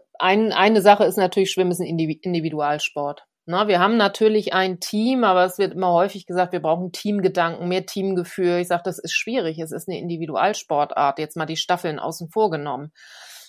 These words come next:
Aber in der Regel schwimmt da jeder für sich. Und so ein Mannschaftsgefühl, wie man's aus Mannschaftssportarten kennt,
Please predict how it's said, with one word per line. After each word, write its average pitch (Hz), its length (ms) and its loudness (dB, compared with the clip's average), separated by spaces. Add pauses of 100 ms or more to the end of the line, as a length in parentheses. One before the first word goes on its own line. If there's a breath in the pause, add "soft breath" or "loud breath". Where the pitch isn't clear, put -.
(140 loud breath)
Aber 175 260 6
in 175 80 0
der 165 160 4
Regel 190 500 2 (200)
schwimmt 175 420 -2
da 185 80 2
jeder 170 360 0
für 170 200 -6
sich. 208 400 -4
Und 156 180 -10
so 160 80 -8
ein 156 120 -6
Mannschaftsgefühl, 175 880 -2
wie 156 80 -6
man's 151 260 -4
aus - 200 -4
Mannschaftssportarten 143 1080 -2
kennt, 143 320 -10